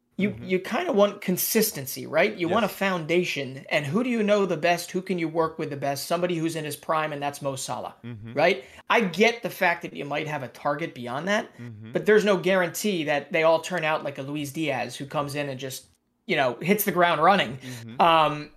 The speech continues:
Speaker 1: and, and when you open it up to the transfer market, wouldn't you rather spend the last two years at Liverpool, assuming he doesn't, you know, do it
Speaker 2: Mm-hmm.
Speaker 1: again and sign on the dotted line again? Doesn't it make sense to stick with the cards you know
Speaker 2: I
Speaker 1: instead of revamp?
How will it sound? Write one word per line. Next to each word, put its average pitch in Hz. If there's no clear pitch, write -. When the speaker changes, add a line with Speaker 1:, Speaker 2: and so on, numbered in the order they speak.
Speaker 1:
and, 170
and 160
when 175
you 160
open 196
it 160
up 170
to 151
the 143
transfer 180
market, 131
wouldn't 202
you 180
rather 165
spend 165
the 147
last 147
two 156
years 143
at 135
Liverpool, 151
assuming 165
he 151
doesn't, 139
you 139
know, 113
do 139
it 131
Speaker 2:
Mm-hmm. 131
Speaker 1:
again 143
and 131
sign 156
on 156
the 143
dotted 147
line 151
again? 160
Doesn't 262
it 240
make 220
sense 214
to 160
stick -
with 175
the 151
cards 143
you 131
know 151
Speaker 2:
I 151
Speaker 1:
instead 147
of 135
revamp? 151